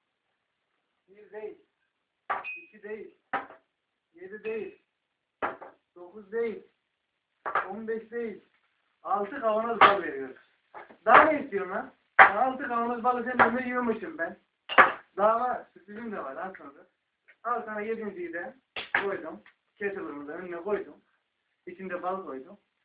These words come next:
Al seyirci bunu ya. Sen bunu al. Sen bunu alacağına bizi yasaklatıyorsun lan. Sen bizi şikayet ediyorsun lan. Yakışıyor mu bu sana? Ona sonra geleceğim. Ben sana altı kavanoz balını verdim böyle.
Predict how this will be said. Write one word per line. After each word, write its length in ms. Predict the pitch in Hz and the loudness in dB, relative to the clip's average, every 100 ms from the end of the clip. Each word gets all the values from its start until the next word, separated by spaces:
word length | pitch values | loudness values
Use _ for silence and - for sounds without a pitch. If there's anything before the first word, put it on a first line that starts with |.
| _ _ _ _ _ _ _ _ _ _ _ _ _ _ _ _ _ _ _ - | _ _ _ _ _ _ _ _ _ _ _ _ _ _ _ _ _ _ _ 0
Al 260 | - 339 339 | 2 2 2
seyirci 400 | 370 349 285 226 | 2 2 0 -4
bunu 120 | 220 | -6
ya. 220 | 240 330 | -6 -4
Sen 200 | 330 320 | 0 0
bunu 200 | 294 359 | 4 4
al. 180 | 349 320 - _ _ | 4 2 -4 _ _
Sen 200 | 320 370 | -6 -2
bunu 200 | 370 392 | 2 4
alacağına 500 | 370 349 330 339 381 | 4 2 2 2 2
bizi 160 | 339 370 | 0 2
yasaklatıyorsun 720 | 392 330 277 233 214 214 208 | 2 2 -2 -2 -4 -6 -6
lan. 220 | 247 330 - _ - | -6 -6 -12 _ -6
Sen 200 | 285 349 | -4 -2
bizi 180 | 359 359 | -2 -4
şikayet 360 | 330 349 277 | 0 2 2
ediyorsun 300 | 240 190 180 | -2 -4 -4
lan. 240 | 202 277 - _ _ _ _ _ _ _ _ _ - | -6 -8 -10 _ _ _ _ _ _ _ _ _ -6
Yakışıyor 440 | 220 262 - 381 | -2 -2 2 2
mu 140 | 381 294 | 2 -2
bu 40 | |
sana? 340 | 208 185 - - _ _ _ _ _ _ _ | -6 -6 -8 -14 _ _ _ _ _ _ _
Ona 220 | 247 285 320 | -4 0 2
sonra 220 | 330 302 | 2 2
geleceğim. 480 | 208 165 147 147 - _ - | -2 -8 -10 -14 -18 _ -4
Ben 180 | 311 320 | 0 0
sana 240 | 277 285 | 2 2
altı 180 | 269 269 | 2 0
kavanoz 340 | 262 254 269 | 0 0 2
balını 300 | - 233 277 | 4 4 2
verdim 320 | 247 220 208 160 | 2 2 -2 -8
böyle. 200 | 151 | -4